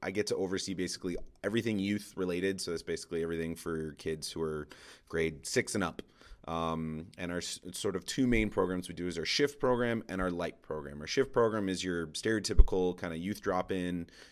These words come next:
youth group, whatever, um, we do on Fridays during the school year. And then in the summer, um, I get to run some day camps. I also get to run some overnight camps. I took, uh, a group of about thirty kids, uh, to Jasper, Alberta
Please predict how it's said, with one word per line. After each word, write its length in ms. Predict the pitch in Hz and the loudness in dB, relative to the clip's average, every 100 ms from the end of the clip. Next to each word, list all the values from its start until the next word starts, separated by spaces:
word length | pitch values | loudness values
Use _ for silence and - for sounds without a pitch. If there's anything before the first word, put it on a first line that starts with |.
| - | -6
youth 260 | 95 92 | -4 -4
group, 320 | - 92 90 - | 0 0 0 -4
whatever, 500 | 90 95 95 104 104 - - - | -2 0 2 2 0 -8 -20 -8
um, 320 | 85 82 82 | -4 -2 -2
we 100 | 85 | -4
do 160 | 82 85 | -2 -4
on 100 | 80 | -2
Fridays 460 | - 95 95 95 | 0 2 4 2
during 160 | - 90 | 0 -4
the 60 | |
school 240 | 87 - 123 | -2 2 4
year. 260 | 123 120 | 6 4
And 100 | 117 | 2
then 120 | 92 82 | 0 -2
in 80 | |
the 80 | 82 | -4
summer, 580 | - 104 107 104 101 104 - | -4 -2 0 2 0 -2 -6
um, 280 | 80 78 - | -8 -6 -8
I 60 | 82 | -6
get 180 | 85 | -4
to 480 | - 87 87 85 82 65 | -4 -4 -4 -4 -6 -6
run 260 | 80 80 | -6 -6
some 160 | 78 76 78 | -8 -10 0
day 160 | 117 | 2
camps. 340 | 123 135 120 113 | 2 2 0 0
I 60 | |
also 160 | 92 - | -2 -2
get 120 | 90 | -4
to 80 | 90 | -4
run 140 | 87 | -4
some 160 | 82 85 | -6 -6
overnight 360 | 87 92 101 101 | -2 0 0 0
camps. 380 | - 98 98 - | -2 -2 -2 -4
I 60 | |
took, 320 | 87 101 - - _ | -2 -2 -4 -14 _
uh, 260 | 82 82 85 | -6 -4 -4
a 80 | 87 | -4
group 180 | 82 90 | -8 -8
of 60 | |
about 240 | 78 82 - | -4 -4 -2
thirty 220 | 101 95 | -2 -2
kids, 460 | - 101 92 87 - - - - | 2 2 4 -2 -10 -18 -20 -12
uh, 220 | 76 78 | -8 -6
to 140 | - 87 | -6 -4
Jasper, 460 | 87 85 - 90 | 0 0 0 0
Alberta 500 | 87 82 85 90 87 | 0 2 2 2 2